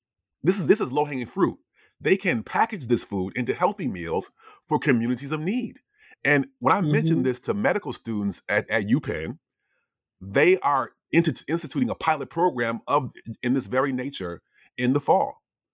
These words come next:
Speaker 1: So
Speaker 2: That's
Speaker 1: anybody out there
Speaker 2: outstanding.
Speaker 1: who might be of means, because they need, they need, um, ma-, massive industrial refrigerators to hold this food. If you want us to contribute to that campaign with the UPenn medical students,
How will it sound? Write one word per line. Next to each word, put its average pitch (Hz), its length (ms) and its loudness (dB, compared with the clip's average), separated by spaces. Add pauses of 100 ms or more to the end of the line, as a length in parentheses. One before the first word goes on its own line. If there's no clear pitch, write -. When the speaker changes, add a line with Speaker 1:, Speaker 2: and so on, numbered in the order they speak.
(300)
Speaker 1:
So 131 160 6 (140)
Speaker 2:
That's 151 200 6
Speaker 1:
anybody 147 280 6
out 135 240 2
there 147 120 0
Speaker 2:
outstanding. - 20 0
Speaker 1:
who 147 160 -2
might 131 240 -2 (120)
be 127 120 2
of 110 100 2
means, 123 340 -2
because 98 160 -8
they 110 120 -2
need, 123 380 -2
they 123 120 -2
need, 127 260 -2
um, 98 240 -2
ma-, 107 140 0
massive 110 420 -2
industrial 110 380 -2
refrigerators 90 640 -2 (320)
to 107 100 0
hold 127 300 0
this 101 120 -10
food. 120 240 0
If 87 120 -6
you 113 100 -8
want 131 160 2
us 131 100 -4
to - 60 -12
contribute 120 540 -2 (380)
to 120 120 2
that 117 200 0
campaign 120 680 -4
with 95 140 -6
the 95 180 -2
UPenn 117 280 -2
medical 110 280 0
students, 87 360 -8